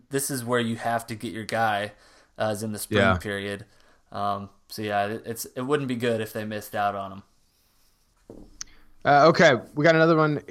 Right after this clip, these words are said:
Speaker 2: uh, here from Kurt. "Where do you think the two thousand nineteen football class finishes in the final rankings?"
Speaker 1: Oh man. Okay, so, uh, I wrote, I actually, I think I talked about this one in my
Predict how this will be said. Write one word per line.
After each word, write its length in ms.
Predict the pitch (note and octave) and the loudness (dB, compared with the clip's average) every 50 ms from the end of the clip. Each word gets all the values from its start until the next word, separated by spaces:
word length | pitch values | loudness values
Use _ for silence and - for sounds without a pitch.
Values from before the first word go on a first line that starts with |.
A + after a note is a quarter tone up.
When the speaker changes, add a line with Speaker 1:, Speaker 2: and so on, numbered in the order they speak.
| A#2 | -2
Speaker 2:
uh, 240 | B2 C3 B2+ B2 A#2+ | 0 2 2 2 2
here 160 | B2+ C#3 C3+ | 2 2 0
from 240 | A2 - B2 G#2+ G2+ | 0 -2 -4 -4 -4
Kurt. 500 | - - - - C#3 C3+ C3+ - - - | -6 -6 2 4 6 6 6 4 0 -6
"Where 240 | - A#2 B2 C3 D3 | 0 4 6 6 6
do 80 | D3 | 6
you 100 | D#3 D#3 | 4 2
think 360 | D3 - - D3+ D3 C3+ A2 - | 0 2 2 2 2 2 2 0
the 100 | A#2+ A2 | -2 -4
two 160 | - - C#3 | 2 4 6
thousand 280 | C3+ C3 A#2 B2+ A#2+ A#2 | 6 6 4 2 0 0
nineteen 420 | A#2 A#2 A#2+ G#2+ - - A#2+ A2 | 0 0 -2 -2 -2 -2 0 -2
football 500 | G2+ - - - F3 F#3 F3 B2 G2+ F#2 | -2 -4 -2 2 2 4 6 6 4 4
class 440 | F#2 - - G#2+ G2+ G2 G2 F#2+ - | 2 2 2 2 2 2 2 -2 -4
finishes 500 | - - A#2+ A#2 A2+ A2+ - A#2 G#2+ G2 | -2 0 2 2 2 2 2 0 2 4
in 120 | A2 G#2 | 4 4
the 60 | G2+ F#2+ | 2 2
final 360 | F#2+ - G#2 G2+ G2+ F#2+ F#2+ | 2 2 4 4 4 4 2
rankings?" 640 | F2+ F2 F2+ F2 - E2 D2+ D2 C#2+ F#2 - - - _ - - - - - - - _ _ _ _ _ _ _ _ _ | 2 0 -2 -4 -6 -8 -10 -10 -10 -12 -14 -18 -18 _ -20 -20 -20 -20 -20 -20 -20 _ _ _ _ _ _ _ _ _
Speaker 1:
Oh 280 | B2 B2 B2 A#2 G#2+ | 0 2 2 2 0
man. 400 | G#2 G#2+ G#2+ A2 G#2+ G#2 G#2 G#2+ G2+ _ _ _ - - - | -2 -6 -6 -4 -4 -4 -6 -6 -12 _ _ _ -18 2 4
Okay, 400 | D3 D#3 D3+ D#3 C3+ A#2 G#2+ A2+ A#2+ | 4 6 6 6 6 4 2 -2 -10
so, 400 | - - D#3 D#3 D3+ C#3 - - - - - - _ _ _ _ _ _ | -4 4 8 8 8 8 4 -4 -14 -20 -20 -20 _ _ _ _ _ _
uh, 220 | - C#3 D3+ D3 C#3 - | -2 0 0 0 2 4
I 100 | B2+ D#3+ | 2 4
wrote, 220 | E3 F3+ F3+ - - | 6 6 4 4 6
I 140 | D3 D3+ E3 | 6 6 6
actually, 380 | F3 - E3+ D#3 C#3 B2+ A#2 - - - - _ | 6 4 0 0 0 0 -4 -10 -20 -20 -10 _
I 60 | C3 | -6
think 220 | - - G3+ G3 | -4 -4 0 0
I 80 | - G3+ | 0 2
talked 240 | - C#3 C3 B2+ B2 | 4 2 2 2 4
about 180 | B2 A#2+ G#2+ | 2 2 2
this 160 | A#2 A#2 - | 2 -4 -4
one 140 | - A#2+ A#2 | -2 -2 -2
in 100 | A#2 A2+ | -2 -2
my 400 | A2+ A2+ A2 G#2+ G#2 G2+ G2+ G2+ | 0 0 0 0 -2 -2 -4 -8